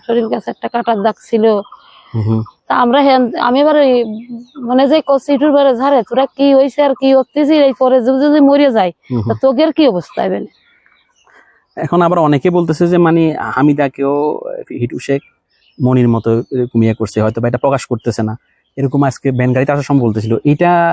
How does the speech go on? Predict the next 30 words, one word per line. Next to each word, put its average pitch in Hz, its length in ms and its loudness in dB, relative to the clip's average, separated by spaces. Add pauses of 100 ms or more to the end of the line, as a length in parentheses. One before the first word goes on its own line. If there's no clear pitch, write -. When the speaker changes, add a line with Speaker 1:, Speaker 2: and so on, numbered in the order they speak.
(120)
Speaker 2:
কিরকম 139 360 -2
কিছু 127 220 -2
শুনছিলেন? 131 400 0
এমনি 120 280 2
তো 160 80 0 (580)
লাইট 127 300 0
বন্ধ 135 180 0
করছে, 131 240 -2
এরকম 123 220 0
অনেকে 117 280 2
শুনছে। 104 280 -6 (260)
আপনার 135 200 -2
তো 160 80 -4
প্রতিবেশী, 120 460 -2
হামিদার 131 380 -2
সাথে 139 160 -4
কোনো 135 240 0
ইয়ে 123 140 2
হয়েছিল 113 260 -8
কি? 110 140 -4
Speaker 1:
না 277 240 4
রে, 233 120 2
মানে 254 160 2
আমরা 254 220 0
শুনি 269 280 2
নাই, 294 160 2
এমনি 277 180 4
শুনলাম 269 380 2
যে 269 100 0
ওর 269 180 2